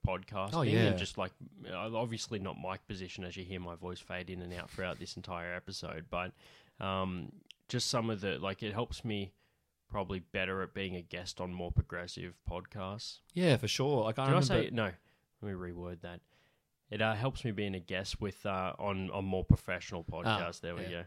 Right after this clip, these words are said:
Speaker 2: But they could be progressive as well,
Speaker 1: Yeah,
Speaker 2: you
Speaker 1: yeah,
Speaker 2: know?
Speaker 1: yeah.
Speaker 2: Like, um, no, it's, uh, I, I did, I did, um, Sunday Night with Jeffrey Charles, and it was just me, and then I just make up sketch characters.
Speaker 1: Yeah, yeah.
Speaker 2: So I had, like, one. I was like,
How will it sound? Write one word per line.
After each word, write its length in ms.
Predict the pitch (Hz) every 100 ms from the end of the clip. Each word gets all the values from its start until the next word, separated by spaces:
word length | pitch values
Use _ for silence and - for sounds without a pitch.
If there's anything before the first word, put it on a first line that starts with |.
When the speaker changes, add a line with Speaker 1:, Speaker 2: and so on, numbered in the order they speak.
| -
Speaker 2:
But 160 | - 170
they 120 | 190
could 160 | 185 180
be 100 | 208
progressive 460 | 98 95 92 95
as 120 | 98
well, 160 | 110 120
Speaker 1:
Yeah, 140 | 117
Speaker 2:
you 140 | 104 98
Speaker 1:
yeah, 100 | 92
Speaker 2:
know? 100 | -
Speaker 1:
yeah. 40 |
Speaker 2:
Like, 220 | 107 107 127
um, 160 | 110 - - - -
no, 300 | - 123 120
it's, 280 | 110 - -
uh, 160 | 123 120
I, 240 | 123 110 113
I 40 |
did, 240 | 110 104 117
I 100 | 120
did, 160 | 107 101
um, 340 | 98 98 101 -
Sunday 360 | - 113 117
Night 220 | 113 104 107
with 120 | 104
Jeffrey 300 | 104 92 95
Charles, 380 | - 95 90 101
and 80 |
it 20 | 107
was 100 | 110
just 160 | 113
me, 280 | 101 98 95
and 160 | 101 101
then 80 |
I 40 | 98
just 160 | -
make 220 | 104 92 98
up 100 | -
sketch 280 | - 85
characters. 540 | - 92 95 107 147 -
Speaker 1:
Yeah, 200 | 120 104
yeah. 120 | 98
Speaker 2:
So 140 | 92 107
I 40 |
had, 140 | 104 101
like, 120 | 95
one. 200 | 98 95
I 60 |
was 160 | 92 92
like, 280 | 92 90